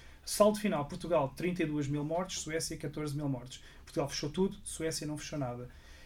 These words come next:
E é isso que me faz pensar, "Espera aí, eles apostaram na imunidade de grupo e estão a colher os, os, os frutos agora." A Suécia, neste momento, não tem quase mortes nenhumas, nem infecções. O que é inacreditável, se não usaram máscaras.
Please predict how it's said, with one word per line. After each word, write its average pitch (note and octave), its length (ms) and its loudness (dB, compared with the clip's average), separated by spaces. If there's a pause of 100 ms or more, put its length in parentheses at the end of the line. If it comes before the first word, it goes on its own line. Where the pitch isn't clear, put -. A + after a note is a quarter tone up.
(140)
E E3+ 260 6
é F#3 80 12
isso G3+ 260 8
que G#3 80 4
me G3+ 40 6
faz F#3+ 260 2
pensar, G3 360 2
"Espera F#3 240 2
aí, E3+ 260 2
eles D3+ 200 2
apostaram E3+ 420 6
na F3 80 0
imunidade E3+ 500 2
de D#3+ 60 -4
grupo G3 440 4 (180)
e F3+ 60 2
estão G3+ 400 4
a G#3 60 2
colher G3 260 4
os, G3+ 140 2
os, - 380 -2 (280)
os - 120 2
frutos G#3 340 2
agora." G3+ 260 6
A D#3 40 6
Suécia, A#3 340 4
neste F#3+ 220 -2
momento, E3+ 260 -2
não A3 200 6
tem F#3+ 260 2
quase G3 340 -2
mortes F#3 300 -4
nenhumas, F#3 380 0
nem F#3+ 220 0
infecções. F#3 580 -4 (320)
O D#3 100 -2
que - 100 2
é G#3 40 10
inacreditável, G#3+ 920 6
se - 180 2
não A3 180 6
usaram A3+ 300 8
máscaras. G#3+ 500 2